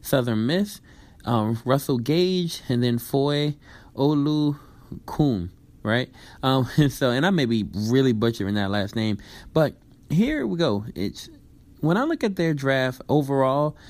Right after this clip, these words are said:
um, I give this an A minus, and I'll tell you why I give this an A minus. And some people may be like, "Man, you must be grading on a serious curve."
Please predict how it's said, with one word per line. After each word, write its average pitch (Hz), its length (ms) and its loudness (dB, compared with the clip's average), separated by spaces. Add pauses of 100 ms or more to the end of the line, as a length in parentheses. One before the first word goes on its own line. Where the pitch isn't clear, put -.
(280)
um, 135 420 2
I 170 120 2
give 175 260 0
this 160 220 -2
an - 60 0
A 143 140 2
minus, 139 440 -2
and 120 140 0
I'll 120 80 2
tell 190 160 0
you 147 160 2
why 123 340 2
I 117 100 0
give 110 200 -2
this 113 200 -4
an 76 80 -4
A 113 80 4
minus. 107 360 0
And 107 80 0
some 175 180 2
people 135 200 -2
may 113 140 2
be 107 120 -2
like, 98 200 -2
"Man, 98 120 0
you 131 80 2
must 101 240 -2
be 95 60 -2
grading 92 420 0
on 95 200 -2
a 92 100 0
serious 107 500 -2
curve." 113 400 -2